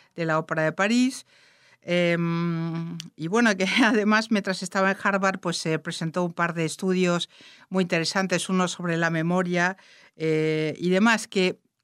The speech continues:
em, hubo ahí un, eh, digamos, un, una contestación, eh, por parte de la actriz que hizo, por parte de la bailarina que la dobló en El Cisne Negro,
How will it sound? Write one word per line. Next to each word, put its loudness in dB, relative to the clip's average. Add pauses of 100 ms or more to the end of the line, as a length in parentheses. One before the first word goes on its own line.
(120)
em, -2 (380)
hubo 2
ahí 4
un, 6
eh, 4
digamos, 0
un, 0 (960)
una 2
contestación, 2
eh, -10 (300)
por 0
parte 0
de 4
la 4
actriz -2
que 0
hizo, 0
por 0
parte -2
de 4
la 4
bailarina 4
que -4
la 0
dobló 2
en 2
El 0
Cisne -2
Negro, 2